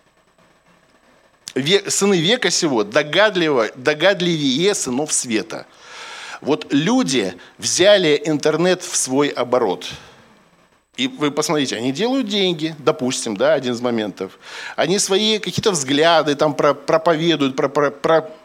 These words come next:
пропагандируют через интернет. Я верю, что это Божий инструмент, друзья. Вы посмотрите на молодежное служение «Слово жизни».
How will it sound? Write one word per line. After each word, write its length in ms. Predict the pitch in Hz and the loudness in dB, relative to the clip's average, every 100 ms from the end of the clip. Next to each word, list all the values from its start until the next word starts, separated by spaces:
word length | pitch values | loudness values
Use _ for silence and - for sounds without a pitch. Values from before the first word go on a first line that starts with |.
| _ _ _ _ _ _ - | _ _ _ _ _ _ -2
пропагандируют 1400 | 160 175 190 175 175 147 127 175 185 175 160 143 143 - | 0 2 2 2 0 -2 0 2 4 6 6 6 0 -6
через 300 | 147 143 143 | -6 -4 -4
интернет. 600 | 135 156 151 135 117 - - - | -2 -2 -2 -2 -4 -6 -16 -6
Я 100 | 120 | -2
верю, 220 | 147 160 147 | 2 2 0
что 240 | - 135 | 0 0
это 240 | 151 - | 0 -2
Божий 400 | 127 113 127 113 | -4 0 0 0
инструмент, 500 | 98 - 104 98 92 | -4 -6 -6 -4 -4
друзья. 400 | 76 73 71 - - _ _ _ | -6 -10 -12 -14 -16 _ _ _
Вы 80 | - | -4
посмотрите 520 | 220 254 262 - 131 - - - | -2 0 0 0 -2 -2 -14 -14
на 500 | - 135 151 139 120 - - _ _ _ _ _ - - | -2 4 4 4 0 -4 -20 _ _ _ _ _ -16 -4
молодежное 560 | 123 143 151 180 131 | 0 2 2 0 0
служение 460 | 120 131 135 185 139 | -4 -4 -4 -2 -2
«Слово 320 | - 131 117 | -2 -2 -2
жизни». 360 | 98 90 69 | -4 -8 -10